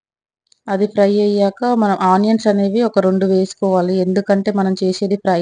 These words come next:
కాబట్టికి గ్రేవీ అనేది మనకు ఉండదు కదా.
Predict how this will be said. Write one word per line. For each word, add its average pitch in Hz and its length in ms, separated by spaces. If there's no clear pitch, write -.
కాబట్టికి 175 580
గ్రేవీ 214 440
అనేది 214 300
మనకు 196 300
ఉండదు 190 300
కదా. 175 260